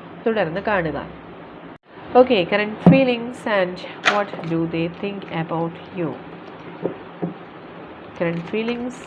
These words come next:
of your person. നിങ്ങളുടെ പേഴ്സൺ ഈ ഒരു സമയത്ത് എന്താണ് നിങ്ങളെക്കുറിച്ച് ചിന്തിക്കുന്നത്, ഫീൽ ചെയ്യുന്നത്? Current feelings of your person. Current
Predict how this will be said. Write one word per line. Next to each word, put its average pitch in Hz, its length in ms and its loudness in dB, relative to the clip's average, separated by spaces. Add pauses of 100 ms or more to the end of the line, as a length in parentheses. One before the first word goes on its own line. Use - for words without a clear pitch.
(280)
of 170 60 0
your 170 300 -2
person. 151 400 -4
നിങ്ങളുടെ 160 500 -2 (280)
പേഴ്സൺ 170 400 -4
ഈ 202 120 -2
ഒരു 165 100 -2
സമയത്ത് 165 540 -4 (540)
എന്താണ് 220 680 4 (160)
നിങ്ങളെക്കുറിച്ച് 170 840 -4
ചിന്തിക്കുന്നത്, 156 680 -4
ഫീൽ 165 400 -4
ചെയ്യുന്നത്? 139 420 -10
Current 175 260 -6 (100)
feelings 202 400 -8 (840)
of 214 60 -4 (120)
your 208 100 -4 (100)
person. 160 400 -4 (1000)
Current 170 240 -4